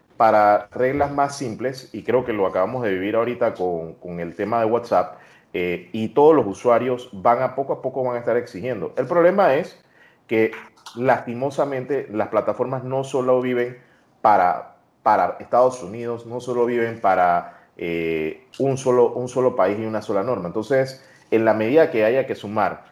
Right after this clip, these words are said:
los lineamientos de Unión Europea, sumados a los de Brasil, sumados a los de Argentina, eh, estas, estas normas legales se vuelven mucho más largas, eh, eh, e interminables. Pero,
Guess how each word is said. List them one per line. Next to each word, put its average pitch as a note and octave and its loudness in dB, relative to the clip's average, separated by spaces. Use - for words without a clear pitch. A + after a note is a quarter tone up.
los A2 0
lineamientos A2+ -4
de C3 0
Unión A#2 -2
Europea, F2 0
sumados B2 2
a A#2 4
los A2+ -2
de G2+ 0
Brasil, E2 -6
sumados A#2+ -2
a A2+ 2
los G#2 -2
de F#2 -2
Argentina, C2 -10
eh, F#2+ 0
estas, B2+ 2
estas A#2+ -2
normas B2 0
legales F#2 0
se F#2+ -8
vuelven G2 -4
mucho A2 -8
más G#2 -2
largas, G2 0
eh, E2 -4
eh, E2 -8
e F2 -10
interminables. E2+ -2
Pero, D#3+ 6